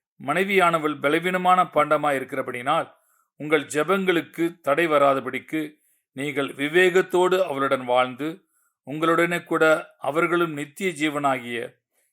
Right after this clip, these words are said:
கிருபையை சுதந்தரித்துக் கொள்கிறவர்களானபடியால், அவர்களுக்கு செய்ய வேண்டிய கனத்தை செய்யுங்கள். ஒருவர் பலவீனமாக இருந்தால்,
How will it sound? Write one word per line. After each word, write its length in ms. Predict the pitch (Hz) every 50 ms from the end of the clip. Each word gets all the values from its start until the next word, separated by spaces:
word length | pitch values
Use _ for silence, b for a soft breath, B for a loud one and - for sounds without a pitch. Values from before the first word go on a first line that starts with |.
| _
கிருபையை 520 | - - 180 202 214 190 190 180 175 180 180 175 -
சுதந்தரித்துக் 540 | 160 165 175 175 180 180 160 - 175 - 151
கொள்கிறவர்களானபடியால், 1160 | 151 151 143 147 143 143 139 135 135 131 131 131 127 123 127 127 120 120 131 139 151 151 151 _ _ _ _ _ _ _ _ _
அவர்களுக்கு 580 | - 131 139 156 156 151 147 147 - - 147
செய்ய 340 | 135 - 156 156 175 185 180
வேண்டிய 300 | 160 160 151 147 151 147
கனத்தை 520 | - 135 135 135 127 - - 139 131 131 135
செய்யுங்கள். 600 | 170 - - 135 135 131 131 123 120 120 117 - _ _ _ _ _ _ _
ஒருவர் 520 | - 160 175 185 185 170 170 170 170 156
பலவீனமாக 720 | 139 151 170 196 202 202 202 202 190 180 180 175 151 151
இருந்தால், 520 | 139 131 131 139 135 127 117 113 143 170